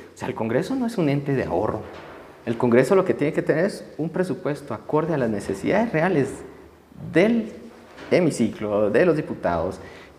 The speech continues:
que no son más que un costo de funcionamiento. O sea,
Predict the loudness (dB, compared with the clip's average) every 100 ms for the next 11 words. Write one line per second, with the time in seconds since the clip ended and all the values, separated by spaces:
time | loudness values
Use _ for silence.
0 | 2 4 4 2 -4 -10 -12 -6 0 2
1 | 2 2 2 2 0 -2 -6 -2 -2 -2
2 | -8 -10 -2 -2 0 -2 -2 -2 -2 -2
3 | -4 -8 -14 -20 -20 -20 -20 -20 0 4
4 | 4 2 -10